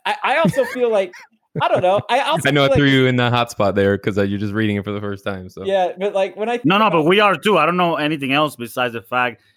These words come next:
Speaker 3: that they use that wording. So I'm in
Speaker 1: Yeah.
Speaker 3: the same boat.
Speaker 1: I think, you know, eh, there's also the, the, the, you know, back in the day, people used to, and this,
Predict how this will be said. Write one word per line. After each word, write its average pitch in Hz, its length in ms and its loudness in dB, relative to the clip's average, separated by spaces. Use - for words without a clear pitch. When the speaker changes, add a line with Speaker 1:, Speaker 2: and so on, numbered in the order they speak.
Speaker 3:
that 104 100 -6
they 107 80 -4
use 110 320 -4
that 110 220 -2
wording. 90 460 -4
So - 140 -20
I'm 85 120 -10
in 107 60 -10
Speaker 1:
Yeah. 98 80 -10
Speaker 3:
the - 60 -14
same 95 180 -10
boat. 85 260 -10
Speaker 1:
I 202 40 -6
think, 269 360 -6
you 214 220 -2
know, 226 220 2
eh, 208 180 2
there's 220 260 0
also 214 280 2
the, 175 280 4
the, 185 220 -4
the, 175 240 -2
you 196 80 -2
know, 180 100 4
back 202 280 0
in 185 80 0
the 156 80 2
day, 127 520 0
people 170 280 -2
used 143 220 -4
to, 139 140 0
and 135 120 0
this, 151 180 -4